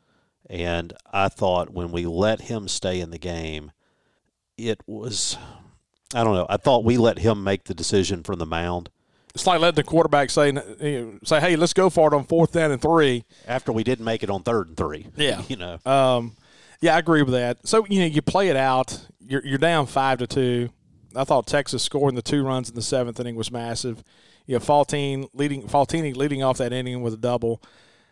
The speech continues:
Speaker 2: The pop fly into center field. I can't remember. I was just trying to think about this last night. This is not to knock Rowdy at all. I mean, things like this happen. I've seen it happen to really good, to center fielders. I can't remember a time where balls have been lost in Omaha, because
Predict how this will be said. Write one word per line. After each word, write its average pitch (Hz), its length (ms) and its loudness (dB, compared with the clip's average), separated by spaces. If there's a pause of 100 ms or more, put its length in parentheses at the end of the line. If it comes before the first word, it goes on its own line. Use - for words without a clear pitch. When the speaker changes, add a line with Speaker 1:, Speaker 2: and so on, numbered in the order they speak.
(180)
Speaker 2:
The 117 60 -20
pop 139 280 2
fly 131 220 2
into 123 140 -2
center 127 280 -2
field. 123 400 -2
I 180 120 -10
can't 233 260 -6
remember. 127 280 0
I 156 60 2
was 196 160 2
just - 160 -4
trying 165 140 0
to 123 40 -8
think 139 160 -4
about 127 160 -2
this 120 160 -6
last 117 300 -6
night. 113 180 -8
This 135 220 -4
is 120 100 -8
not 127 160 -4
to 120 60 -14
knock 113 220 -6
Rowdy 110 340 -6
at 104 60 -8
all. 107 180 -6
I - 20 -6
mean, 127 160 -6
things 143 240 -4
like 113 160 -4
this 110 160 -8
happen. 104 320 -10
I've 120 140 -8
seen 131 160 -4
it 107 80 -10
happen 120 240 -8
to 110 80 -8
really 120 260 -4
good, 113 240 -10 (200)
to 113 140 -10
center 135 240 -4
fielders. 113 360 -6
I 156 80 -6
can't - 240 -10
remember 123 380 -6
a 104 60 -10
time 113 420 -10 (800)
where 131 380 2
balls 123 380 4
have 123 100 -2
been 120 120 0
lost 117 300 -2
in 98 80 -6
Omaha, 98 460 -10 (380)
because - 340 4